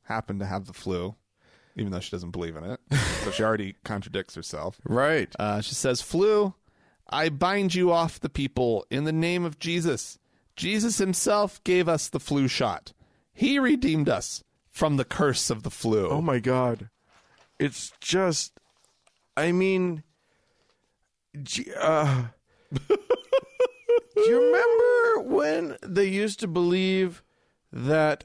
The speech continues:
Speaker 2: uh, that the, uh, with, you know, the d-,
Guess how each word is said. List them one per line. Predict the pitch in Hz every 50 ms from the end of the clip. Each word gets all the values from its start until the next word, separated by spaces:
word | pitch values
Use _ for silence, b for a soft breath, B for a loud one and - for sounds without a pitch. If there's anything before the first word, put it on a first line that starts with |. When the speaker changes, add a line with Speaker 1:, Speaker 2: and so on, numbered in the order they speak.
| _ -
Speaker 2:
uh, | 135 135 139 135 135 135 131 131 131 127 127 123 123 117 78 -
that | - 95 127 120 101 - - -
the, | 131 135 135 131 131 131 127 127 123 - - _
uh, | - 120 113 113 113 117 117 117 117 117 117 117 113 113 110 104 - - - _ _ _ _ _ _ _ _ _ _ _ _ _ _ _ _ _ _ _ _ _ _ _ _ _ _ _ _ _ _ _ _ _ - - - _ _ _ _ _ _ _ _ _ _
with, | 175 185 196 196 170 160 160 170 - -
you | 269 294 254
know, | 214 202 208
the | 190 180 233 226
d-, | - - - 151 143 -